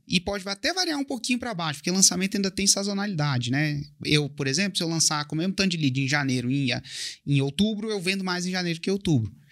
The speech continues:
Eu sei que eu sei, eu tenho esse histórico, tá? Não, não necessariamente quer dizer que essa seja a sua sazonalidade, né? Saiba que tem a sazonalidade.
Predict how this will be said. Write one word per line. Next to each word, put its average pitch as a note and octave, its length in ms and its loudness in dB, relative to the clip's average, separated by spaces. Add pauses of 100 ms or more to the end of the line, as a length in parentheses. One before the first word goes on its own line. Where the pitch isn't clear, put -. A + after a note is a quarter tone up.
(420)
Eu B2 100 2
sei C#3+ 200 6
que D3 100 -2
eu D#3+ 40 0
sei, - 240 4
eu C#3+ 120 -2
tenho D#3 220 2
esse D#3+ 120 2
histórico, C3 480 -2
tá? A#2+ 140 -4
Não, F3 240 2
não G3 220 -2
necessariamente F3+ 500 4
quer F3 100 2
dizer D#3+ 140 -2
que D#3+ 180 -2
essa D#3 200 4
seja E3 260 0
a - 20 0
sua D#3 220 0
sazonalidade, D3+ 800 -2
né? E3+ 120 -2
Saiba D#3+ 360 2
que - 100 -10
tem E3 160 2
a - 20 2
sazonalidade. D#3+ 760 0